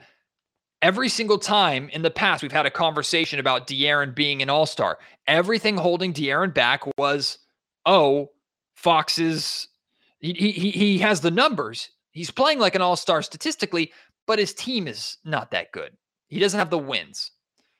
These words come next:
Well, now his team has the wins, but are we holding it against De'Aaron Fox that Domantas Sabonis is his teammate now? Are we saying, "Oh, well, it's still the Kings, so we only have room for one representative, so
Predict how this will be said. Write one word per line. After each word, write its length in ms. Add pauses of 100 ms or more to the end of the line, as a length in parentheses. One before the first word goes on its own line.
(240)
Well, 80
now 220
his 100
team 220
has 300
the 100
wins, 440 (220)
but 100
are 120
we 140
holding 420
it 100
against 640
De'Aaron 420
Fox 440
that 160
Domantas 440
Sabonis 380
is 120
his 120
teammate 380
now? 300 (500)
Are 100
we 100
saying, 400
"Oh, 200
well, 400 (1120)
it's 160
still 240
the 80
Kings, 460
so 440
we 120
only 140
have 200
room 180
for 140
one 260
representative, 840
so 300